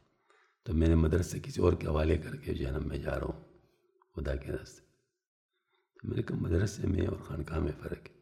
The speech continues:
हाँ जी, मदरसे को किसी के हवाले किया जा सकता है, खानकाह को किसी के हवाले नहीं किया जा सकता। <laughs> तो ये मसला है। तो इस वजह से मतलब ये वाली बात नहीं है, मतलब इनको छोड़कर मैं कैसे जाऊँ?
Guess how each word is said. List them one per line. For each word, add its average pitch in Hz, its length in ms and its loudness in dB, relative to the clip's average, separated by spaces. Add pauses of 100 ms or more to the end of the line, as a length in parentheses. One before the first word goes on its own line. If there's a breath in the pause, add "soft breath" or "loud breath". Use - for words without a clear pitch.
(1300)
हाँ - 140 -8
जी, 92 120 -4 (1120)
मदरसे 104 420 8
को 104 160 0
किसी 110 220 4
के 101 60 0
हवाले 107 300 8
किया 131 200 8
जा 123 60 6
सकता 123 280 2
है, 90 40 0
खानकाह 98 320 4
को 123 120 0
किसी - 240 -4
के - 60 -6
हवाले - 260 0
नहीं 87 160 0
किया 82 100 2
जा 78 140 -2
सकता। - 720 -12
<laughs> - 920 -18
तो - 140 2
ये 127 120 8
मसला 160 300 4
है। - 280 -10 (540 soft breath)
तो - 60 2
इस 127 160 8
वजह - 180 8
से - 400 6
मतलब 52 300 0
ये 104 80 8
वाली 90 260 2
बात 85 380 -2 (320)
नहीं 139 180 -4
है, - 160 -12
मतलब 92 220 -2
इनको 104 220 0
छोड़कर - 340 -4
मैं 127 200 -6
कैसे 120 260 -4
जाऊँ? - 180 -14